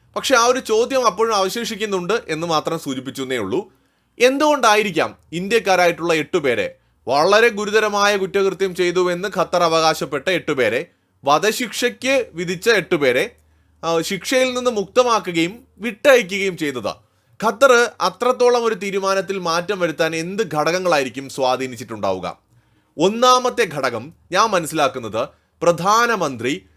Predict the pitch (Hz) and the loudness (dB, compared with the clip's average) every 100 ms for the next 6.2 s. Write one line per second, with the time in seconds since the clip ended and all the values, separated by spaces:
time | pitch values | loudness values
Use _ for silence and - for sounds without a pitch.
0 | _ - 190 220 202 185 190 226 233 220 | _ -8 -4 -2 0 0 2 0 0 -2
1 | 196 151 147 139 127 120 98 92 - _ | 0 -2 -2 -2 -2 -4 -8 -10 -16 _
2 | _ _ _ - 175 208 233 247 247 247 | _ _ _ 2 4 4 6 6 6 4
3 | 180 160 160 147 147 165 156 190 220 220 | 0 -4 -6 -6 -4 -4 -2 -2 -4 -4
4 | 202 165 151 143 143 - 123 143 143 180 | -4 -4 -2 -4 -4 -6 -8 -8 -4 0
5 | 160 139 131 127 139 139 180 175 185 127 | 0 0 -4 -6 -2 0 0 0 -2 -2
6 | 110 | -4